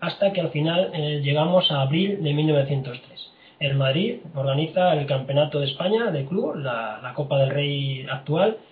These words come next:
la primera edición, y el Rey Alfonso doce dona la Copa. Se juega la Copa y llegan a la final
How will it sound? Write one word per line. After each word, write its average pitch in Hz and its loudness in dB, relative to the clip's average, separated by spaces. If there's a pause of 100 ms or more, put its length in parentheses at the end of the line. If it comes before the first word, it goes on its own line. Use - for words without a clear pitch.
(160)
la 139 -4
primera 147 0
edición, 190 0
y 156 -4 (100)
el 143 -4
Rey 156 -2
Alfonso 156 -2
doce 139 -2
dona 131 -2
la 113 -6
Copa. - -14
Se - -8
juega 147 2
la 139 2
Copa 180 4
y 139 -4
llegan 147 2
a 151 4
la 151 4
final 180 0